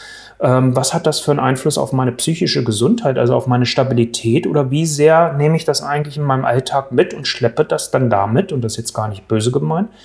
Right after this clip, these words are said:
in die Beziehung? Wenn ihr es da schafft, gut im Austausch miteinander zu sein und das dann aber auch gut ist, ist es ja super. Wenn das aber ein Dauerthema ist,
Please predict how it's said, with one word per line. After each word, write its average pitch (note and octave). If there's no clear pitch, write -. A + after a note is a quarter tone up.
in C3+
die B2
Beziehung? D#3+
Wenn C3
ihr D#3+
es D#3+
da E3+
schafft, F3+
gut F3+
im D3+
Austausch C4+
miteinander B2+
zu B2
sein A#2
und A#2+
das A#2+
dann C#3
aber C#3
auch A#2+
gut G3+
ist, B2+
ist C3+
es C3+
ja B2
super. A#2
Wenn C3
das D3
aber C#3
ein A#2+
Dauerthema B2
ist, -